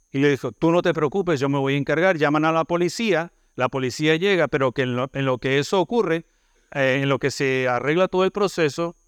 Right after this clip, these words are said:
a mí me llevaron a un, a la policía y a estos lugares donde cuidan a los bebés en lo que se arregla el caso. Mi mamá dice que fueron ocho meses que no me vio.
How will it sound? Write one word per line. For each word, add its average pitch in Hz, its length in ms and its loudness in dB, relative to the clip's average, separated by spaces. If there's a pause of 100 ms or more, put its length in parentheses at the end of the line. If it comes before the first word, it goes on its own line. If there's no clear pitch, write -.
(320)
a 131 120 -6
mí 139 120 2
me 175 140 2
llevaron 160 680 2
a 123 140 0
un, 143 880 -2 (480)
a 120 120 0
la 117 100 2
policía 156 760 0
y 127 100 -4
a 127 60 0
estos 165 520 -2 (300)
lugares 135 480 2
donde 143 180 0
cuidan 139 320 0
a 143 60 0
los 135 180 -2
bebés 143 380 2
en 143 120 -4
lo 127 120 -4
que 131 100 -4
se - 100 -6
arregla 117 280 -4
el 110 80 -6
caso. - 320 -2 (1000)
Mi 131 80 -6
mamá 139 280 2
dice 175 280 0
que 143 140 -2
fueron 147 240 -2
ocho 160 240 -4
meses 160 580 -4
que 127 140 -6
no 127 100 -4
me 135 140 -2
vio. 208 180 -6